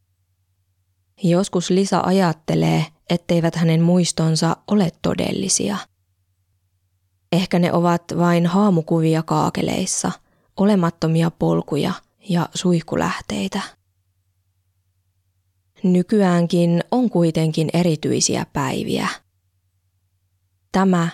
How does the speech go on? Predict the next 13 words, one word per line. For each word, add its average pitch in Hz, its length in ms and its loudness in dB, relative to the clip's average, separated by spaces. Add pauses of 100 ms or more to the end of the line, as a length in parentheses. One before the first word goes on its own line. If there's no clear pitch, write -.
(140)
on 165 360 0
juuri 180 360 2
sellainen. - 800 -4 (1600)
Ben 190 400 0 (140)
on 170 140 0
päästänyt 165 500 0
Lisan 175 420 0
ylös 175 360 0
taloon, 160 560 -2 (440)
uskonut 170 520 -2
tälle 151 260 0 (120)
tehtävän 160 640 -4 (380)
ja 160 220 0